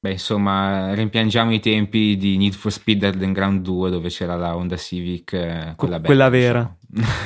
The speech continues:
Speaker 1: <laughs> Esatto.
Speaker 2: Anche nostra madre ha avuto una Civic, adesso non, non so di quale generazione, numero, comunque è quella prima della navicella spaziale, quegli scarichi triangolari.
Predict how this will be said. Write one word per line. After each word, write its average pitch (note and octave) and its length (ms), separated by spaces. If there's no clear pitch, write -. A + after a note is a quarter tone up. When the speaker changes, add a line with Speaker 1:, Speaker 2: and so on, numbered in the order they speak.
Speaker 1:
<laughs> B2 80
Esatto. - 540
Speaker 2:
Anche F3+ 160
nostra G3+ 260
madre C3 320
ha B2+ 100
avuto B2+ 380
una B2+ 160
Civic, C3 400
adesso D3 240
non, B2 160
non C3 200
so D3+ 160
di D#3+ 100
quale C3+ 180
generazione, C3+ 840
numero, D3+ 500
comunque C#3+ 320
è - 20
quella C#3+ 300
prima C#3 260
della C3 180
navicella B2+ 460
spaziale, A#2 760
quegli B2+ 180
scarichi A#2 360
triangolari. A2 720